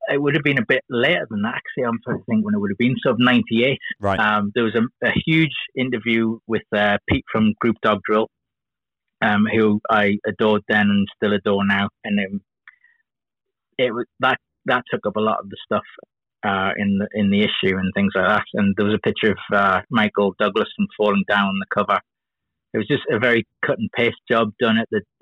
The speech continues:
Speaker 1: uh, one of my boss's desks at work, 'cause no one was there apart from me and a few other tape ops and stuff at three in the morning.
Speaker 2: And
Speaker 1: And,
Speaker 2: how,
Speaker 1: uh, I
Speaker 2: how
Speaker 1: just
Speaker 2: many
Speaker 1: really
Speaker 2: issues
Speaker 1: enjoyed
Speaker 2: did
Speaker 1: it.
Speaker 2: you do? Was it just, like, a singular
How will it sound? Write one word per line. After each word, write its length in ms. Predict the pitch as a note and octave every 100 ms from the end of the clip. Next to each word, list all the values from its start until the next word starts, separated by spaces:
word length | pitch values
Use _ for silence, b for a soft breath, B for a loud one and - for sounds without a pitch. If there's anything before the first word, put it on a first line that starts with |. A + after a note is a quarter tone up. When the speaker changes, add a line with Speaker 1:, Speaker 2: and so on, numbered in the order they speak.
| A2+
Speaker 1:
uh, 140 | G#2
one 160 | G#2 G2+
of 80 |
my 100 | G2+ G2
boss's 320 | G#2+ - G2+ -
desks 180 | A2 - -
at 140 | A2 -
work, 240 | A2 A2+ - - _ _ _ _ -
'cause 220 | A2 G2+ - _ _ - -
no 160 | A2+ G2
one 100 | G2
was 140 | F#2+
there 180 | - G#2
apart 280 | G2+ - G#2 -
from 120 | G#2
me 120 | G2
and 100 | G2+
a 40 | -
few 160 | A2 G#2
other 200 | G2+ G2 - -
tape 180 | A2 G#2+
ops 220 | G#2 -
and 100 | G#2 -
stuff 180 | G2+ -
at 80 | F#2+ -
three 120 | G#2
in 80 | G2+
the 60 | G#2
morning. 320 | G#2 G#2 G2+ - _ _ _ _ -
Speaker 2:
And 120 | A2+
Speaker 1:
And, 100 | A2
Speaker 2:
how, 200 | G#2+ A2
Speaker 1:
uh, 20 |
I 60 | G2+
Speaker 2:
how 80 | C#3
Speaker 1:
just 80 |
Speaker 2:
many 180 | C#3+ C3+
Speaker 1:
really 100 | D#3+
Speaker 2:
issues 300 | D#3 - B2+
Speaker 1:
enjoyed 40 | G2
Speaker 2:
did 100 | A2
Speaker 1:
it. 40 |
Speaker 2:
you 400 | G#2 G#2+ C3 A#2+
do? 100 | F#2
Was 120 | G2
it 60 | G2+
just, 200 | G#2 A2+
like, 180 | A#2 A2
a 60 | A2
singular 680 | - B2+ B2 A2+ A2+ A2